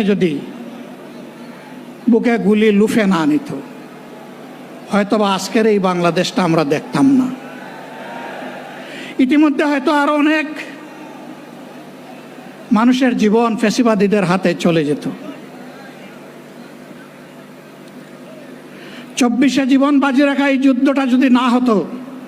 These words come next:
তাহলে আজকে যারা বিভিন্ন ধরনের কথা এবং দাবি দাওয়া পেশ করছেন, তারা তখন কোথায় থাকতেন? অতএব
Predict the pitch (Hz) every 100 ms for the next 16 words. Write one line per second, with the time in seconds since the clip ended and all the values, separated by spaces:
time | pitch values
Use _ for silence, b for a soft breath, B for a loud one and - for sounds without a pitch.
0 | - - - - - - - - - -
1 | - - - - - - - - 233 254
2 | 254 214 185 254 254 254 254 254 254 -
3 | - - - - - - - - - 226
4 | 196 - 254 240 240 196 214 302 339 277
5 | 254 247 233 214 220 214 214 202 214 202
6 | 196 190 196 196 196 170 - 165 - 180
7 | 127 123 - - - - - - - -
8 | - - - 226 220 214 202 196 190 220
9 | 196 180 143 - - 120 - - - -
10 | - - - - - - - - - -
11 | - - - - - - - - 190 208